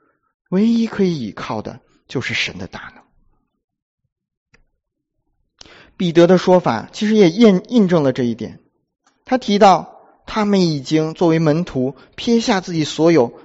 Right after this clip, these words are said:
跟从了耶稣。他们正是回应了耶稣的呼召，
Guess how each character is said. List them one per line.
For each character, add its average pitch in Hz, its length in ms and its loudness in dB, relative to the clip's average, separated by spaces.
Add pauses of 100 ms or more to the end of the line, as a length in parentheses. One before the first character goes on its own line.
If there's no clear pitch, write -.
跟 220 220 0
从 - 180 -10
了 127 100 -2
耶 117 200 -6
稣。 110 320 -12 (800)
他 294 120 -4
们 277 120 2
正 262 140 4
是 226 160 4
回 190 300 2
应 254 180 2
了 180 140 4
耶 208 280 -2
稣 208 200 -6
的 185 100 -4
呼 170 240 -8
召， 160 280 -6